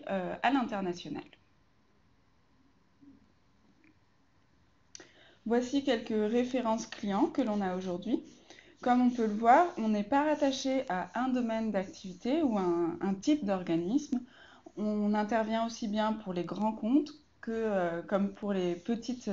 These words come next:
entreprises, les organismes publics ou privés, ou encore sur différents secteurs, euh, d'activité comme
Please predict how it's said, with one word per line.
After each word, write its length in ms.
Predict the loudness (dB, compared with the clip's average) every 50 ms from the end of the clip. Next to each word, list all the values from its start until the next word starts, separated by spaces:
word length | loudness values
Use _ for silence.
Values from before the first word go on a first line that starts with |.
| -2
entreprises, 680 | -2 -2 -2 -4 -6 -10 -12 -8 -4 -2 -2 0 0 -2 -6 -8 -12 -20 -20 -20 -20 -20 -20 -20 -16 -6 -2
les 340 | 0 0 2 2 2 4 4
organismes 580 | 4 4 2 0 -2 -2 -4 -4 -4 -4 -6
publics 600 | -6 -6 -6 -6 -6 -4 -4 -4 -4 -4 -6 -10 -12 -8
ou 100 | -6 -6
privés, 540 | -6 -6 -8 -10 -10 -6 -2 -2 -2 -2 -2 -4 -10 -18 -18 -8 -2
ou 120 | 0 2 2
encore 320 | 2 0 0 0 0 0 -2
sur 180 | -6 -10 -10
différents 400 | -8 -8 -8 -6 -4 -4 -2 -4
secteurs, 540 | -4 -4 -4 -4 -4 -2 0 0 0 0 -2
euh, 120 | -4 -4
d'activité 760 | -4 -4 -4 -4 -4 -6 -6 -6 -6 -6 -4 -2 0 0 0 0
comme 280 | -2 -2 -2 -2 -2